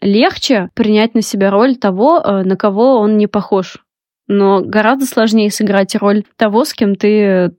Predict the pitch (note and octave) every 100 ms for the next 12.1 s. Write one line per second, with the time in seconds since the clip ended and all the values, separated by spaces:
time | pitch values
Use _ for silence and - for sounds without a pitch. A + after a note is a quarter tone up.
0 | _ - F#3+ F#3+ - G3+ F#3 F3+ F3 F3
1 | - - - G3+ - G3 G3 - F3+ E3+
2 | F3 - - - - G3 G3+ F3+ G3 A#3+
3 | A3+ A3 G#3+ G#3 G3+ - F#3 E3 F3 -
4 | F3+ F3 E4 E4 - A#3+ A3 - F#3+ F3+
5 | F3+ F3 F#3 F3+ F3+ F3+ E3+ - - -
6 | - F#3 - A3+ D4 C#4+ - A#3+ A#3 G3
7 | G3+ F#3+ G3 - G3+ G3 G3 F#3+ F#3+ F#3
8 | F#3+ _ A3+ G#3+ G#3+ A3 G#3 F3+ - F#3
9 | E3+ - F#3+ G3 F3+ F3 F#3+ G3+ G3+ F#3+
10 | F#3 F3+ F#3+ G3 - C#4+ G#4 C#4 - F#3+
11 | F#3 G3 - G3 F#3+ F3+ F#3 G#3 F#4 G4